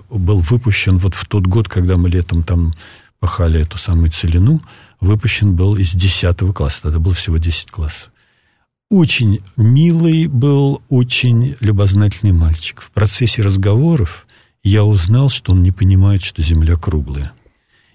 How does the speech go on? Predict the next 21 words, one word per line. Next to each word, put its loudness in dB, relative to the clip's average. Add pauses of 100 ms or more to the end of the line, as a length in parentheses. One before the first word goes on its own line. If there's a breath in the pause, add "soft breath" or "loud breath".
(140)
И 0
те 0
три 0
месяца, 0
которые 0
мы 2
были 0
на 0
Целине, 0 (380 soft breath)
я 0
ему 2
объяснял, 0 (360)
пытался -2
объяснить, -2
что -8
Земля -2
круглая. -6 (200)
Представляете 0
себе, -4
казахские -2
степи, -4